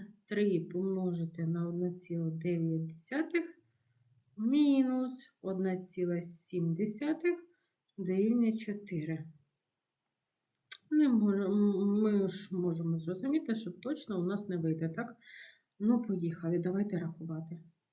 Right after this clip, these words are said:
Все чотенько, все класно. Якщо ви вже порахували, це сім дорівнює сім. Так,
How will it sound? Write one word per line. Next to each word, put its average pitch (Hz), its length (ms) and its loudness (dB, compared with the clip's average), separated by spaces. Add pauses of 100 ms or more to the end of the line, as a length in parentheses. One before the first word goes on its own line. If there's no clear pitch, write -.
(1000)
Все - 280 -6
чотенько, 339 760 2 (560)
все - 280 -2
класно. 311 840 2 (880)
Якщо 240 340 0
ви 262 180 4
вже 233 140 4
порахували, 214 1040 0 (1300)
це 202 220 -6
сім 220 560 0 (1400)
дорівнює 196 840 2
сім. 349 580 4 (1500)
Так, 233 440 2